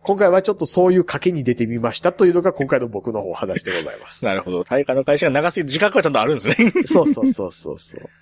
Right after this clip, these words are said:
Speaker 2: はいはいはいはい。
Speaker 1: はい。もうね、もう喋りたいことを喋りました、今回は。
Speaker 2: それ、あの、前回誰かさんが寄生児で同じことやったような気がしますけど。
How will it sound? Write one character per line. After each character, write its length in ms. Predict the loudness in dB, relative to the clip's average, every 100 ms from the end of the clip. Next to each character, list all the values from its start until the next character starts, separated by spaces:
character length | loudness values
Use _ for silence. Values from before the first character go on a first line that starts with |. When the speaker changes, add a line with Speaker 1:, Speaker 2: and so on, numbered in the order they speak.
| _
Speaker 2:
は 220 | -2 -2
い 60 |
は 200 | -2 -2
い 40 | -2
は 160 | -2
い 20 | -4
は 20 |
い。 0 |
Speaker 1:
は 600 | -2 -2 -2 -4 -8 -12
い。 140 | -4
も 200 | 0 2
う 20 |
ね、 180 | 2 0
も 0 |
う 100 | 0
喋 280 | 0 0 2
り 100 | 0
た 120 | 0
い 60 | 0
こ 120 | 0
と 80 | 0
を 20 |
喋 300 | -2 -2 0
り 100 | 0
ま 140 | -2 -4
し 80 |
た、 120 | -8 -10
今 180 | -10 -4
回 200 | 0 2
は。 260 | 2 2 -2 -6
Speaker 2:
そ 140 | -2 0
れ、 140 | 2
あ 80 | 0
の、 80 | 0
前 220 | 2 2
回 160 | 2 2
誰 160 | 2 2
か 80 |
さ 80 | -2
ん 40 | -6
が 40 |
寄 80 | 0
生 100 | 2
児 80 | 2
で 60 |
同 60 | 2 4
じ 60 |
こ 60 | 4
と 20 |
や 60 | 4
っ 40 |
た 100 | 2
よ 60 | -2
う 40 |
な 60 | 0
気 60 |
が 60 | 0
し 80 | 0
ま 60 |
す 80 | 0
け 60 | 0
ど。 220 | 4 4